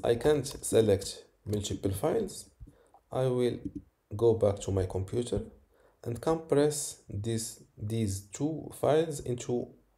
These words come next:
a one compressed file, like that.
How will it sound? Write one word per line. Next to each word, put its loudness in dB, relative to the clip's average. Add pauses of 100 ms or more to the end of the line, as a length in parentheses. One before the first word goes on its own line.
(100)
a -2
one 4
compressed 2
file, -4 (1800)
like -2
that. -8